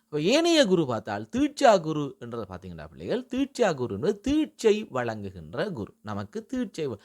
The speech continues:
இப்ப சைவ மரபிலே தீட்சை இருக்கிறது. மூன்று தீட்சை இருக்கு. என்ன? சமய தீட்சை, விசேட தீட்சை, நிர்வாண தீட்சை. இந்த தீட்சை வழங்குகின்ற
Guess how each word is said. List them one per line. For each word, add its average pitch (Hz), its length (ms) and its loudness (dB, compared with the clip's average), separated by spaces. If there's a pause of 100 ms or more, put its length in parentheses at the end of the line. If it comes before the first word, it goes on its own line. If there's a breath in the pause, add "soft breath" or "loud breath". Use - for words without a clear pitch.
இப்ப 117 160 -6
சைவ 139 260 2
மரபிலே 123 460 0
தீட்சை 202 240 -2
இருக்கிறது. 90 480 -6 (200)
மூன்று 139 280 -2
தீட்சை 139 280 -4
இருக்கு. 92 180 -4
என்ன? 139 160 -6
சமய 113 380 -2
தீட்சை, 98 380 -6
விசேட 120 340 -2
தீட்சை, 95 300 -10
நிர்வாண 180 360 0
தீட்சை. 82 360 -12 (320 soft breath)
இந்த 156 360 2 (120)
தீட்சை 247 640 2
வழங்குகின்ற 123 880 -2